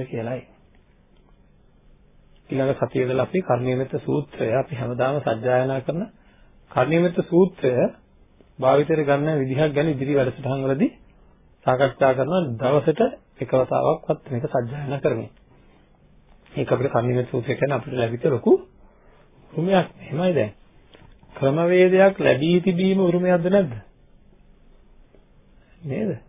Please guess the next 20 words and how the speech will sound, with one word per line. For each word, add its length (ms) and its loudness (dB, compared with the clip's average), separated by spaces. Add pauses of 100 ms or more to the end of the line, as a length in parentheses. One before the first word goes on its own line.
(840)
ක්‍රමයක් 380 2
නැත්තම් 280 2
මොකද 200 2
කරන්නේ? 420 0 (2250)
මට 280 0 (280)
මොන 200 0
හරි 200 2
දෙයක් 260 4
කරන්න 340 -2 (480)
කරන 360 -2
විදිහ 580 2
දැනගන්න 560 2
මට 220 2
පුළුවන්කම 460 0
තිබීමත් 480 -2
අපිට 240 -2
ලැබි 200 0
උරුමයක් 420 2
විදිහට 220 2
අපි 140 2